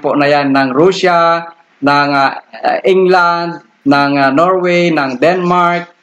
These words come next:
at maging ang Germany, no? Ay, ah, yan po lahat ay may kaugnayan, ah, lahat kay Queen Victoria. Pero hindi po rin po nila, ah, nagawang pag-isahin ito sapagkat sila po ay pinigil nga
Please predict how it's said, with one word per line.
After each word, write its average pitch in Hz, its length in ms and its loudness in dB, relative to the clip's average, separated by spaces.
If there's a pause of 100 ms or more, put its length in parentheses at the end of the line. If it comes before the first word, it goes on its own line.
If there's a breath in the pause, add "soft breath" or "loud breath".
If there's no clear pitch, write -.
(260)
at 139 300 0
maging 147 400 0
ang 139 180 -2
Germany, 175 800 0
no? 190 320 -2 (320)
Ay, 151 560 0
ah, 143 320 0 (320)
yan 160 160 2
po 160 160 0
lahat 156 320 0
ay 156 80 0
may 151 160 -2
kaugnayan, 143 720 0 (560)
ah, 139 180 2
lahat 151 460 -2
kay 143 240 -2
Queen 147 240 0
Victoria. 135 580 0
Pero 165 380 0
hindi 165 240 -2
po 165 240 0
rin 160 240 -4
po 151 240 -2
nila, 139 400 0 (400)
ah, 143 160 2
nagawang 151 480 0
pag-isahin 165 640 -4
ito 151 240 -2 (400)
sapagkat 175 640 -4
sila 165 320 0
po 170 160 -2
ay 156 160 -6
pinigil 156 560 0 (480)
nga 170 400 -2